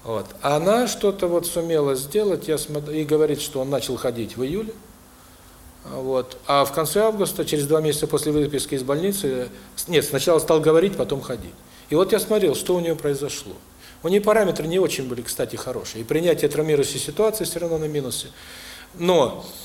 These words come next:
э, что я увидел? В ней была большая готовность стать другой, измениться. Вот я просто посмотрел, так, какая у неё была энергетика раньше и сейчас.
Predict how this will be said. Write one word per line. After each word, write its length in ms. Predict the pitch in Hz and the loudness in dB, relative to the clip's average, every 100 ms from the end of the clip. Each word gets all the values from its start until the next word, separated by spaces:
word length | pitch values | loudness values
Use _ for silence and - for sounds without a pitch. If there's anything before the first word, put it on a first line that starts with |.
| - - - - - - | -20 -20 -20 -20 -14 -4
э, 100 | 131 | -2
что 200 | - 214 | 4 6
я 140 | 190 | 6
увидел? 340 | 185 143 107 90 - | 4 2 -2 -8 -12
В 100 | 120 | -4
ней 120 | 147 170 | 0 2
была 180 | 160 | 4
большая 360 | 143 143 - 170 | 4 2 4 2
готовность 460 | 139 - 151 147 - | 2 2 2 0 -2
стать 220 | - 127 | -2 -2
другой, 280 | 131 123 104 | -2 -4 -6
измениться. 480 | 110 120 87 - - | -4 -6 -8 -12 -12
Вот 160 | 101 | -6
я 140 | 127 127 | -2 -2
просто 280 | 131 - | -2 -4
посмотрел, 420 | 110 127 135 127 107 | -4 -4 -2 -2 -4
так, 180 | 104 - - | -8 -14 -8
какая 260 | - 131 143 | -2 2 2
у 40 | |
неё 120 | 135 131 | 2 2
была 220 | 139 135 | 4 4
энергетика 540 | 135 139 139 131 151 | 2 2 0 0 2
раньше 300 | 175 208 - | 4 2 0
и 40 | 131 | -4
сейчас. 460 | 135 - - - | -4 -8 -10 -12